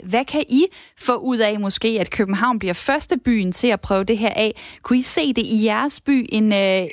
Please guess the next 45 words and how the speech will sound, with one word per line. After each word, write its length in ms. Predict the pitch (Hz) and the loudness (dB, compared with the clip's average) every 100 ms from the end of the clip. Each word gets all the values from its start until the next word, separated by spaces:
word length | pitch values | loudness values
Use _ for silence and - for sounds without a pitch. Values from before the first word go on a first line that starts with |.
| - | -4
en 140 | 214 | -2
afdeling 560 | - 214 262 262 233 208 | 0 0 -2 -2 -2 -2
af 100 | 202 | 0
byen 460 | 277 262 208 185 | 2 2 2 0
med, 180 | 202 190 185 175 | 0 2 2 0
øh, 320 | 175 180 175 - - - - | 2 0 -2 -4 -6 -4 0
med 200 | 214 190 | 0 0
bilfri 500 | 233 247 285 277 220 | 0 0 0 -2 -2
zone? 440 | - 233 240 269 - - - - | 0 0 2 0 0 -10 -14 -4
Er 80 | 214 | -2
det 100 | 247 | 0
noget, 360 | 254 277 285 | 2 0 0
du 180 | 277 294 - | 0 0 -2
vil 160 | 214 233 | -2 -2
blive 220 | 190 214 | 0 -2
rigtig 320 | 196 277 - - | -2 -2 -4 -2
glad 220 | 214 240 | 0 0
for, 120 | 247 | -2
og 120 | 196 | -4
hvorfor? 340 | 190 240 - 247 | -2 -4 -4 -6
Det 120 | 233 | -4
kan 100 | 208 | -2
være, 120 | 220 | -2
du 60 | 233 | -2
bor 260 | 277 269 | -2 0
inde 300 | - 226 254 | 0 2 4
i, 160 | 254 208 | 4 2
øh, 60 | 190 | 0
midten 440 | 196 226 247 240 226 | 2 2 2 2 2
af 360 | 190 180 170 156 - - _ | 0 0 0 -4 -6 -20 _
Aarhus, 380 | 226 339 415 - | 0 0 -2 -2
det 100 | 254 | 0
kan 60 | 233 | 2
være, 100 | 214 | 0
du 40 | |
bor 200 | 220 220 | 0 0
i 20 | |
Aalborg, 400 | 196 214 285 254 | 2 0 0 0
det 80 | 202 | 0
kan 60 | 208 | 0
være, 120 | 220 | 0
du 60 | |
bor 180 | 220 247 | 0 -2
i 40 | 220 | 0
Holstebro, 540 | 214 - 214 277 277 | -2 -4 -2 0 0